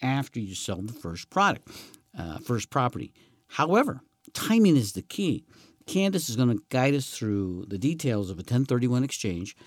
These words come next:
and also talk to us about the timing issues that are critical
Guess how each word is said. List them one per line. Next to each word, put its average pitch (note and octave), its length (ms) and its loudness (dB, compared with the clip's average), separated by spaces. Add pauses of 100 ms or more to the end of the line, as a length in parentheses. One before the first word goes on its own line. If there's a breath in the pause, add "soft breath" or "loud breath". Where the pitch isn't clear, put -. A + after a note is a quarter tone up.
(260 soft breath)
and A2+ 340 2 (120)
also E3 600 -2 (560 soft breath)
talk A2 220 -4
to A#2 160 -4
us A2+ 140 0
about F#2+ 220 -2
the - 60 -14
timing G3+ 460 6
issues - 400 -8
that F#2+ 100 -12
are E2 60 -12
critical C#3 560 -6